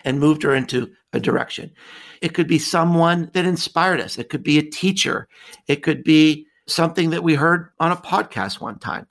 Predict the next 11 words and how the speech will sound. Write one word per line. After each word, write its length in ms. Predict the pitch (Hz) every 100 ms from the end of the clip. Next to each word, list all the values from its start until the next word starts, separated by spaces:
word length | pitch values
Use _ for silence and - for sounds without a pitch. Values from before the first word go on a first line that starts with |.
| _ -
The 180 | 170 -
idea 800 | 190 185 151 - 247 233 139 - _ _
behind 440 | 143 131 165 165 151
this 180 | 135
mashup, 600 | 117 131 127 127 107 101 -
behind 380 | - 107 139 139
the, 180 | 131 - _
the 120 | 165
freak 400 | - - 165 160
flag, 340 | - 98 76 135
behind 500 | 117 127 143 143